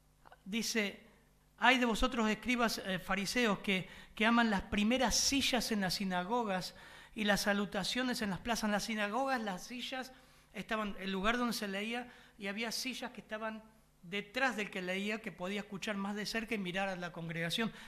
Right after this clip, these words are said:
Eso lo pusieron los fariseos. Entonces podían tener una mirada más sobre el hombro, sobre la gente.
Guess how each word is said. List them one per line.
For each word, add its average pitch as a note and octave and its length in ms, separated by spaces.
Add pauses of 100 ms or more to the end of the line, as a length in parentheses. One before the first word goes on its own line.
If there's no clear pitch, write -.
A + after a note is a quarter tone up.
Eso G#3 200
lo A3+ 80
pusieron A3 360
los G3+ 260 (100)
fariseos. G3 720 (1120)
Entonces A3 340
podían A3 300
tener A3 160
una A3 120
mirada G#3 420
más G3+ 440 (640)
sobre G#3+ 640 (280)
el F#3 180
hombro, G3+ 440 (500)
sobre F#3 280
la F3+ 120
gente. A3 560